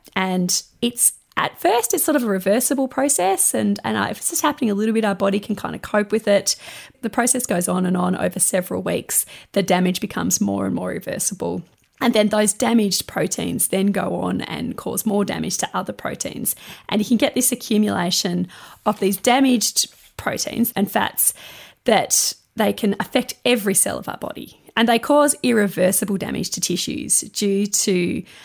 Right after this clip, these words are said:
the way that they're irreversibly formed and because they have a really long half-life. Once these A G Es are formed, they hang around for a really long time.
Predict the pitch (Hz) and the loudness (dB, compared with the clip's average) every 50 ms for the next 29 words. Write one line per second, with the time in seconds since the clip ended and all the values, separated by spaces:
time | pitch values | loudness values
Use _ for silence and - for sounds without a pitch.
0 | - - 180 - - 180 175 - - - 180 - - - 220 208 190 190 180 180 | -6 -4 -2 -2 0 -2 -2 -2 -2 -2 -2 -2 0 2 2 2 4 4 2 2
1 | - - 170 - - 180 - - - - 202 240 285 311 302 - - 220 220 220 | 2 0 -2 -4 -4 -6 -6 -4 -2 0 4 4 4 4 4 0 -2 -4 -2 -2
2 | 220 - - 254 262 277 269 - 285 247 294 277 262 240 208 180 185 185 196 190 | -2 -2 0 2 2 2 2 0 0 0 0 0 0 -2 0 0 0 0 2 0
3 | 190 185 175 170 180 175 165 - - - - - - - - - - - - - | 0 0 0 0 -2 -2 -4 -4 -6 -6 -6 -6 -8 -8 -8 -10 -12 -14 -14 -16
4 | - - - - _ 202 190 220 226 240 247 254 - - - 254 262 247 - - | -20 -20 -20 -12 _ -2 2 4 4 4 4 4 2 2 2 2 2 2 0 -2
5 | 180 180 - 165 165 165 165 - 190 - - - - - 175 - - 190 - - | -2 -2 -2 -4 -4 -4 -4 -6 -8 -8 -10 -8 -6 -6 -6 -4 -4 -6 -4 -4
6 | 180 185 196 196 180 185 - - 190 - - 190 185 190 202 170 190 - - - | -2 -2 0 0 0 -2 -2 -4 -6 -6 -4 -4 -4 -4 -4 -4 -4 -4 -6 -6
7 | - - - - - - 80 - - - - - | -6 -6 -8 -6 -8 -8 -6 -6 -6 -8 -8 -10